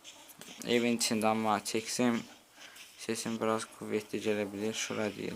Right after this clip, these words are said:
hayır. Evet, tam şura. Şu haritada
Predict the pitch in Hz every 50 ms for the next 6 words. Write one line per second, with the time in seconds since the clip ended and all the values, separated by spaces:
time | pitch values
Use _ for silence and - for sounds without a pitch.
0 | 101 107 101 95 95 - - - - - - - - - - - - - - -
1 | - - - - - - - - - - - - - - - - - - - -
2 | - - - - - - - - - - - - - - - 107 123 127 113 107
3 | - - - - 139 135 123 - - 123 113 110 101 104 - - - - - -
4 | - - - - - - - - - - - 131 131 123 - - - - - -
5 | 113 127 135 131 131 131 - - 135 117 113 120 123 123 123 -